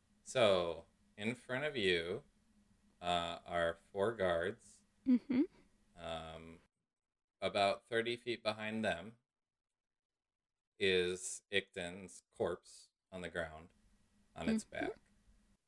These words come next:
Speaker 1: uh, bent in half. Um, and then just beyond that, uh, is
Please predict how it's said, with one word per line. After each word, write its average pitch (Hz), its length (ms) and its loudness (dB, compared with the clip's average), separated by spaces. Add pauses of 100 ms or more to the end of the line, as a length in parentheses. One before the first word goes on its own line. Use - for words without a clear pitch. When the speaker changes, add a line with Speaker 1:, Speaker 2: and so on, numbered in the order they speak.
(360)
Speaker 1:
uh, 80 160 -18 (100)
bent 82 260 -4
in - 180 -20
half. - 220 -18 (760)
Um, 82 560 -4 (720)
and 90 200 -8
then 90 540 -2 (1800)
just 147 300 0
beyond 101 360 0
that, 87 340 -4 (420)
uh, 92 300 8 (100)
is 87 840 2